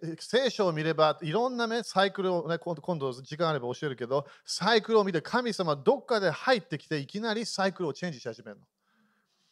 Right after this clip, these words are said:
だから、すごい強い国がいた、いきなりその国がブッとなくなっちゃうの。すごい王国があった、そこでいきなり立ち上がる、それがブッとなくなった。それがずっとダニエルもずっと見たわけ、イエス様の再臨まで。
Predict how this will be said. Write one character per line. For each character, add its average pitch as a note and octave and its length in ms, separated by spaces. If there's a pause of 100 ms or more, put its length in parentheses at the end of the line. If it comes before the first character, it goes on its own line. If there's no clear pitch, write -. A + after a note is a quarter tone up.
(800)
だ G#3+ 100
か A3+ 80
ら、 G3+ 80
す - 260
ご B3 140
い A3+ 60
強 C4 340
い A#3 80
国 A#3+ 220
が A3 120
い G3+ 80
た、 G#3 180
い D#3+ 140
き G3+ 140
な A3+ 80
り F#3+ 80
そ - 80
の E3+ 100
国 F#3 220
が C#3 80
ブ B2+ 140
ッ A3+ 160
と C#3 80
な C3 100
く C#3+ 60
な C#3+ 80
っ - 20
ち C3+ 140
ゃ - 20
う G2 60
の。 E2+ 80 (960)
す G#3+ 340
ご B3 180
い A3+ 60
王 A3 240
国 G#3 160
が G#3 120
あ - 20
っ - 20
た、 F#3+ 80
そ F3+ 80
こ F#3 100
で E3 120
い D3 40
き - 100
な A3 100
り - 20
立 G#3 120
ち - 20
上 A3+ 60
が - 20
る、 F3+ 80
そ E3+ 100
れ E3+ 80
が F3 80
ブ C3+ 80 (200)
ッ - 60
と D3 60
な C#3 120
く D3+ 60
な C3 120
っ - 80
た。 F2+ 120 (460)
そ - 160
れ G3+ 60
が F#3 100
ず E3 220
っ A#3 60
と G3 100
ダ F3+ 180
ニ G#3+ 100
エ G#3 60
ル G3 80
も C#3+ 120
ず D#3+ 200
っ A3 60
と G#3 100
見 E3 120
た F#3+ 100
わ D#3 80
け、 B2+ 100
イ B2+ 60
エ D#3+ 100
ス - 80
様 E3 240
の F3+ 80
再 C#3 240
臨 C3+ 160
ま A2+ 100
で。 F#2 140